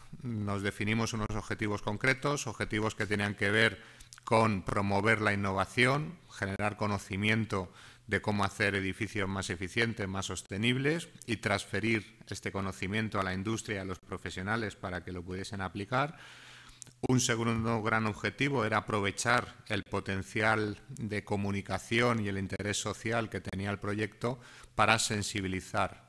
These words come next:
a la gente. Eh, realmente uno de los grandes retos que tenemos es que todos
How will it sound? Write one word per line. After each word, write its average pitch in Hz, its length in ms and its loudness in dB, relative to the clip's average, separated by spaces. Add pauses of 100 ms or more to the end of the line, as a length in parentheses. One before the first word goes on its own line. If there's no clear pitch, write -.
a 98 120 -6
la 90 120 -4
gente. 82 400 -8 (460)
Eh, 98 800 -8 (160)
realmente 107 720 2
uno 110 240 0
de 104 40 2
los 104 280 -2
grandes 110 340 4
retos 101 240 -6
que 98 100 -8
tenemos 104 420 -4
es - 40 -14
que 98 140 -2
todos 107 600 2